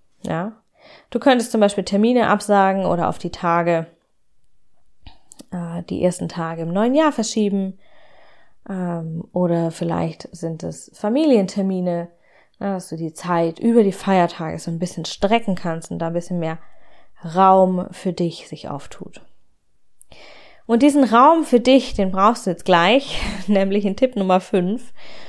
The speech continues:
der ganz wunderbar in Hand in Hand in, mit Tipp Nummer zwei und vier geht, nämlich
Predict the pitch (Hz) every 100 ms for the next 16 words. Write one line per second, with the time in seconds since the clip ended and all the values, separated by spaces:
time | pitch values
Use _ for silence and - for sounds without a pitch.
0 | - - - - - - 208 196 190 190
1 | 190 185 185 202 220 220 262 220 196 185
2 | 175 180 185 180 - 285 320 - 214 196
3 | 247 254 247 - 214 - 196 190 202 196
4 | 196 269 262 196 185 185 - 208 196 175
5 | - 254 202 165 180 196 226 185 170 202
6 | -